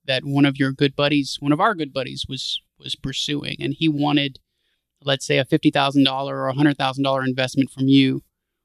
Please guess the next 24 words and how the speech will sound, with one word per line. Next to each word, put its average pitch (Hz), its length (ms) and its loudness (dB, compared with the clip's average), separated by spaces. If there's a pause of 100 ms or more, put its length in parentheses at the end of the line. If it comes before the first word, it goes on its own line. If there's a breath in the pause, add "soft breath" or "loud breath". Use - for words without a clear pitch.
(840)
Would 143 240 2
you 151 100 6
consider 151 540 2
it? 214 140 0
Would 143 120 4
you 139 60 0
be 131 160 4
open 156 300 2
to 220 140 4
it? 233 140 2 (360)
Or 139 440 2 (1200)
especially 202 500 4
if 151 140 2
it 143 120 0
were 143 280 4
something 147 400 4
that 135 140 0 (100)
required 139 760 0
a 135 80 -2
little 139 220 2
bit 135 160 0
of 131 100 -2
your 127 140 -8
time, 135 580 -2